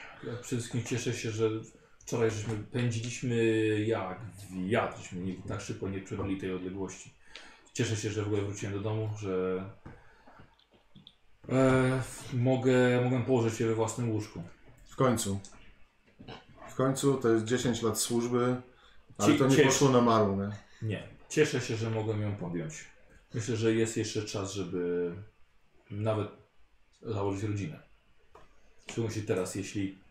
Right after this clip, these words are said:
Speaker 1: prawdziwy pokój nastał.
Speaker 2: Ale wiesz, rzuć hasło wśród swoich wojowników, jeżeli któryś chciałby dołączyć, chętnie przyjmę. Przydaliby się w załodze. I mam drugie pytanie.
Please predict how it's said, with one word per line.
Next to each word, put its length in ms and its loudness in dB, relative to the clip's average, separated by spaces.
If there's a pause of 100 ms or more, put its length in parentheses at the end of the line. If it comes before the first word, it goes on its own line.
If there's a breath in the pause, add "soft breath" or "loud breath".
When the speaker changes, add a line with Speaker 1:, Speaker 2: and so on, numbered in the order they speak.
(160)
Speaker 1:
prawdziwy 460 0
pokój 340 -4
nastał. 400 -12 (640 loud breath)
Speaker 2:
Ale 200 4
wiesz, 420 4
rzuć 300 4
hasło 340 2
wśród 300 -4
swoich 320 2
wojowników, 640 4
jeżeli 240 2
któryś 300 2
chciałby 380 4
dołączyć, 680 2 (960 loud breath)
chętnie 400 0
przyjmę. 500 0
Przydaliby 500 2
się 120 0
w 60 0
załodze. 440 -4
I 60 0
mam 160 6
drugie 240 8
pytanie. 520 -6